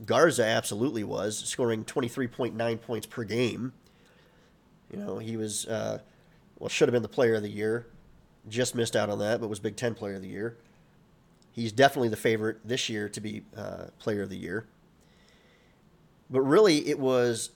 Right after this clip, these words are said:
their defense that kind of struggled. Uh, they're third worst in the Big Ten for defense,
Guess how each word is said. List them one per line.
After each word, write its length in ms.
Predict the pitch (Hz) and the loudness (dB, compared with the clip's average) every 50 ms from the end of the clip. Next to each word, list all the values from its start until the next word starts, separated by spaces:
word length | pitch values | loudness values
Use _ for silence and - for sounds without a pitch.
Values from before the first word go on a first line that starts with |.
| _ | _
their 300 | - 120 127 123 117 113 | -4 -2 0 2 2 0
defense 680 | 107 104 110 135 175 220 226 - 165 127 110 107 - - | -2 -6 -8 -6 -6 -6 -4 -2 0 0 0 0 -2 -4
that 160 | - 107 - | -6 -6 -4
kind 180 | - 135 117 | -2 -2 -2
of 100 | 104 98 | -2 -2
struggled. 480 | - - - 110 101 85 - 64 62 - _ _ _ _ _ _ _ _ _ - - | -4 -4 -4 -4 -4 -6 -10 -14 -20 -20 _ _ _ _ _ _ _ _ _ -12 -8
Uh, 140 | 110 113 - | -6 -6 -4
they're 260 | - 117 120 117 113 101 | -2 0 2 2 2 0
third 640 | - - - - - 170 165 165 175 165 135 110 | -4 -10 -12 -6 -2 0 2 4 2 2 0 2
worst 360 | 123 135 143 156 156 - - - | 2 2 2 2 0 -2 -6 -4
in 100 | 135 131 | -2 -2
the 60 | 123 | -2
Big 280 | 110 110 127 131 127 | 0 0 0 0 -2
Ten 380 | - - 135 123 127 135 139 139 - - | -2 0 2 2 2 2 -2 -8 -12 -18
for 280 | - - 117 113 95 | -10 -4 -4 -4 -4
defense, 640 | 101 101 110 123 127 - 139 135 139 143 - - - | -4 -6 -6 -6 -2 0 0 0 0 0 -2 -8 -10